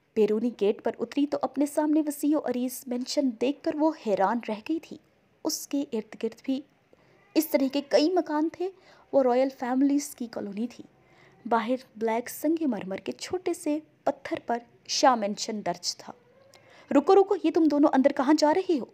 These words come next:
वो जो दोनों अंदर की तरफ जा रहे थे, दरवाजे पर ही चौकीदार ने उन्हें रोक दिया। वो आज पहली दफ़ा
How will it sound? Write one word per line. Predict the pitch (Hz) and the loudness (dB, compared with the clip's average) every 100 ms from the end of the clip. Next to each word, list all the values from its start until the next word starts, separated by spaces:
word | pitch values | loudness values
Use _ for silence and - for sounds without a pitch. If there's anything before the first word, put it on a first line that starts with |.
| _ - | _ 2
वो | 262 | 4
जो | 277 | 4
दोनों | 247 247 262 | 2 2 2
अंदर | 254 254 | 2 2
की | 254 | 0
तरफ | 233 247 | -4 -2
जा | 247 | -2
रहे | 254 285 | 0 0
थे, | 311 | 0
दरवाजे | 302 240 220 214 | 0 0 0 -4
पर | 214 | -8
ही | 196 262 | -6 -6
चौकीदार | - 233 208 190 | -6 -8 -6 -6
ने | 175 202 | -8 -8
उन्हें | 220 185 285 - _ - | -8 -4 -6 -6 _ 6
रोक | 220 220 - | 8 8 6
दिया। | 180 - _ _ _ _ - - | -8 -8 _ _ _ _ -8 -4
वो | - | 6
आज | 262 269 294 | 10 10 10
पहली | - 285 320 | 2 -2 -2
दफ़ा | 302 240 | -2 -2